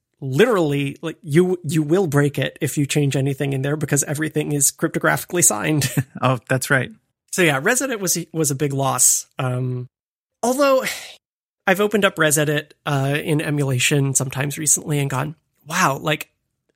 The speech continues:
Speaker 1: I was really doing, like, half of the things on my Mac <laughs> with, with this app."
Speaker 2: Mm-hmm.
Speaker 1: But I, I do a broader range of things now. I just had to take a long time to learn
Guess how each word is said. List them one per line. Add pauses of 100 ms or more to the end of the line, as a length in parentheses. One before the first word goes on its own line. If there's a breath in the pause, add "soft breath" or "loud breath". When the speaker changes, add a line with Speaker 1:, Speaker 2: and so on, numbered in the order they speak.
Speaker 1:
I
was
really
doing,
like,
half
of
the
things
on
my
Mac
<laughs>
with,
with
this
app."
Speaker 2:
Mm-hmm. (180)
Speaker 1:
But (840)
I, (140)
I
do
a
broader
range
of
things
now. (220)
I
just
had
to
take
a
long
time
to
learn